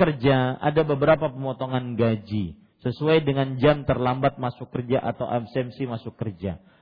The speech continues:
lalu uang yang terkumpul tersebut dialokasikan untuk dana hadiah utama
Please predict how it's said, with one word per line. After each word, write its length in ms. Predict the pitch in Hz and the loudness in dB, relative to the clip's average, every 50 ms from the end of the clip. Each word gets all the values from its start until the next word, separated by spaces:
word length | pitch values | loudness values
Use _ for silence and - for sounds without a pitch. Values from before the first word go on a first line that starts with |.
| _ | _
lalu 320 | - 113 143 160 185 185 170 | 2 4 4 4 4 4 2
uang 240 | 180 180 175 165 165 | 2 0 0 0 0
yang 160 | 156 147 139 | -2 -2 -4
terkumpul 480 | 147 131 - - 160 160 151 151 147 | -6 -6 -6 -6 -8 -6 -4 -4 -4
tersebut 480 | - 135 131 - 147 151 156 170 - - | -4 -6 -6 -6 -4 -4 -4 -4 -4 -2
dialokasikan 960 | 127 127 139 - - 131 135 135 131 123 - 127 120 - - 151 - 151 143 | -2 -2 0 0 0 0 0 0 0 0 -2 -2 -2 -2 -4 -4 -2 -2 -4
untuk 320 | 135 135 131 120 139 - 135 | -4 -6 -10 -10 -12 -6 -2
dana 320 | 127 123 123 131 135 131 | 0 0 0 2 0 0
hadiah 400 | 127 127 120 117 117 117 120 123 | 2 2 0 0 0 0 0 0
utama 640 | 117 117 110 - - 127 135 151 156 170 170 170 | 0 -4 -6 -2 -2 -2 0 0 -2 -4 -4 -6